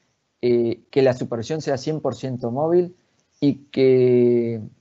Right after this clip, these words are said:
tengamos un objetivo de maximizar el uso de los datos, o sea, datos en acción. Estos son atributos o drivers espe-, directamente relacionados con la estrategia del negocio. Por eso es importante tener bien clara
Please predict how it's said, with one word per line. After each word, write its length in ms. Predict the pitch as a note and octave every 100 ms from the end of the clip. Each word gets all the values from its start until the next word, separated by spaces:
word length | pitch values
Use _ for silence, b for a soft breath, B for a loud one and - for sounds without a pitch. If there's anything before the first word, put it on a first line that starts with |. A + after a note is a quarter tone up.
| _ _ - _ _ _
tengamos 500 | C3+ C3+ E3 F3+ -
un 140 | C#3+
objetivo 800 | B2 A#2+ A#2+ C3+ E3 F3+ F#3 - _ _ _ _
de 420 | - A#2 B2 B2+ B2
maximizar 600 | A#2+ B2+ - B2+ B2 D3+
el 100 | C#3
uso 160 | C3 A#2+
de 40 |
los 80 | G#2
datos, 180 | G2+ F#2
o 80 |
sea, 120 | A#2 G2
datos 400 | C3 D3+ C#3+ C3
en 60 |
acción. 340 | A2 - G2 - b b
Estos 280 | - G3+ G3+
son 300 | F#3+ F3+ D3 _ _ _ _ _
atributos 920 | - B2 B2+ B2 C3 E3 F3+ F3 E3 -
o 240 | A#2+ A#2 A2+
drivers 640 | C#3+ D3+ D#3+ D#3 D#3 - - _
espe-, 460 | B2+ B2+ B2+ B2+ - D2 E2 B2
directamente 540 | C3+ F3 F#3 F3 E3+
relacionados 480 | D3+ A#2 A#2 C#3 D#3
con 120 | C#3+
la 60 | A#2+
estrategia 600 | - G#2+ G2+ C3 B2+ B2
del 100 | A2
negocio. 320 | G2+ G2+ G2+
Por 100 | A#2+
eso 140 | C3+
es 80 | C#3+
importante 500 | C#3+ C3 B2 C#3 D#3
tener 240 | C#3+ C#3 B2
bien 220 | B2 A#2
clara 340 | C#3 D3 C#3+